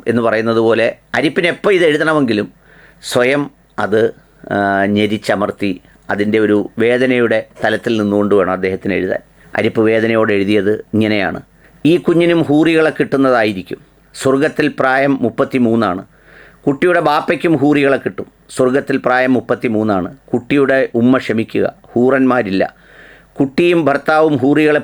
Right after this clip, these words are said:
പൂശുന്നത് കണ്ടിരിക്കാം. കുട്ടിക്ക് ഹൂറികളെ കിട്ടാൻ വേണ്ടി പ്രാർത്ഥിക്കാം" എന്ന് പൂമീൻ. പൂമീൻ എന്നുള്ളതിനേക്കാൾ പൂമോൻ എന്ന് സ്വയം എഴുതിയിരുന്നെങ്കിൽ നന്നായിരുന്നു. കാരണം അങ്ങനെ മോൻ എന്നുള്ള രീതിയിൽ വാത്സല്യത്തിലായിരിക്കുമല്ലോ വാപ്പായും ഉമ്മയും സൃഷ്ടിച്ചത്.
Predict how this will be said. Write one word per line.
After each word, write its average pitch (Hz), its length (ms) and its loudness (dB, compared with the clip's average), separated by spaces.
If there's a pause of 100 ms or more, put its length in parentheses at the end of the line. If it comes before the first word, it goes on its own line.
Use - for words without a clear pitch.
പൂശുന്നത് 135 480 2
കണ്ടിരിക്കാം. 107 440 -4 (280)
കുട്ടിക്ക് 135 420 -2
ഹൂറികളെ 127 440 2
കിട്ടാൻ 120 340 -2
വേണ്ടി 117 260 0
പ്രാർത്ഥിക്കാം" 107 500 -2 (300)
എന്ന് 107 180 0 (280)
പൂമീൻ. 107 360 0 (3000)
പൂമീൻ 143 480 2 (180)
എന്നുള്ളതിനേക്കാൾ 135 580 0 (140)
പൂമോൻ 135 460 2 (300)
എന്ന് 131 220 0
സ്വയം 135 280 2
എഴുതിയിരുന്നെങ്കിൽ 123 600 2 (600)
നന്നായിരുന്നു. 127 560 2
കാരണം 123 180 0
അങ്ങനെ 131 240 0
മോൻ 147 240 2
എന്നുള്ള 156 300 2
രീതിയിൽ 143 320 2
വാത്സല്യത്തിലായിരിക്കുമല്ലോ 131 1000 0 (100)
വാപ്പായും 117 400 0
ഉമ്മയും 113 300 0
സൃഷ്ടിച്ചത്. 98 480 -2